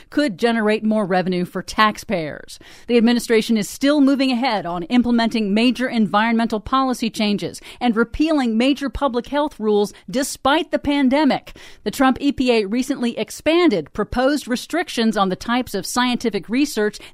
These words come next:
that the E P A is allowed to use, and that includes most research on the harmful effects of water and air pollution.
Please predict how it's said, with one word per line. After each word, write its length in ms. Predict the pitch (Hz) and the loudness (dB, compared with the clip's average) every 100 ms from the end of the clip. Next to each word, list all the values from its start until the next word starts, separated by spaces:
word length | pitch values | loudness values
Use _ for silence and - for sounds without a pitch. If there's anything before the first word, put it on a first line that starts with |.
| - | -2
that 140 | 226 | -2
the 160 | 247 269 | 0 2
E 60 | |
P 200 | 254 254 | 2 4
A 60 | 233 | 4
is 200 | 220 214 | 4 4
allowed 320 | 208 196 185 | 4 4 2
to 200 | 208 196 | 0 2
use, 320 | 302 269 254 - - - | 4 4 2 -2 -12 -4
and 140 | 196 | 2
that 200 | 226 240 | 6 4
includes 460 | 240 - 240 240 - | 2 0 0 0 0
most 420 | 214 277 330 - | 4 4 4 0
research 460 | 233 233 233 226 - | -2 0 0 -2 0
on 180 | 214 208 | 0 2
the 100 | 202 | 0
harmful 540 | - 220 233 233 247 | 0 0 2 0 -2
effects 400 | 226 - 202 - | -4 -2 -4 0
of 140 | 220 147 | -4 0
water 360 | 170 175 190 196 | 2 2 2 -2
and 220 | 202 196 | -6 -4
air 160 | 202 196 | -4 -4
pollution. 640 | 185 185 165 151 160 135 | -2 -4 -4 -6 -6 -8